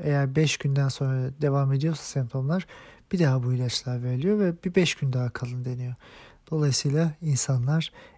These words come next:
evlerine mahkum ediliyorlar, hastaneye alınmıyorlar, sayılar düşük gösteriliyor. Eğer insanlar ölürse de yaşamlarını kaybederlerse de başka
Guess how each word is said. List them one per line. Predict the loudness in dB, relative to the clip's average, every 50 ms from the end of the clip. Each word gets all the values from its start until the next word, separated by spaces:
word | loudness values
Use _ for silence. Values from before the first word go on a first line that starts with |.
| _ _ 2
evlerine | 2 2 4 4 2 2 2 2 0
mahkum | 0 2 0 0 -2 -4 -2 2 2
ediliyorlar, | 4 4 4 2 2 2 2 2 2 0 -2 -4 -6 -16 -20 -20 -20 -20 _
hastaneye | -4 -2 -2 0 0 0 0 2 2 2 0
alınmıyorlar, | 0 0 0 0 0 2 2 2 2 2 0 0 0
sayılar | -2 -2 -2 -2 -2 0 0 -2 -4 -4 -4
düşük | -6 -4 -4 -4 -6 -6 _ -2
gösteriliyor. | -2 -2 -2 -2 -2 0 0 0 0 0 0 0
Eğer | 0 0 2 0 0
insanlar | -2 -2 -2 -2 0 -2 -2 -2 0 -2 -2 -2 -2
ölürse | 0 2 2 2 2 2 -2 -2 0
de | 0 0 0 -2 -4 -16 -18 -18 -20 -20 -20 -20 -20 _ -18 _ -14 -10 -10 -10 -10 -8 -2
yaşamlarını | 0 0 2 2 2 2 4 4 2 2 2 0
kaybederlerse | 0 0 0 0 0 0 0 0 0 -2 -2 -2 -4 -4 -4 -4 -2 0
de | 0 0
başka | 2 0 0 -2 0 2 2 0 0